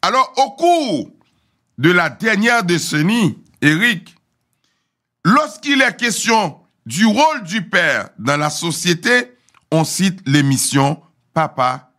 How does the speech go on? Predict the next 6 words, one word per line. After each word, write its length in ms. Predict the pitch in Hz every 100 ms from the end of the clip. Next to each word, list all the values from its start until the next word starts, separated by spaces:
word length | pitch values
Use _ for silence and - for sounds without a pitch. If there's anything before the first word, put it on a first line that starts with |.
| _
a 140 | 127 143
raison » 480 | 139 123 139 143 147 - _ _
comme 220 | 175 156 135
référence, 1040 | 196 202 180 131 78 - - - - - _ _ _ _ _ _ _ _ _ _ _ _ _
comme 420 | 226 247 240 208 - _ _ _
présentant 760 | 196 277 254 202 220 - 233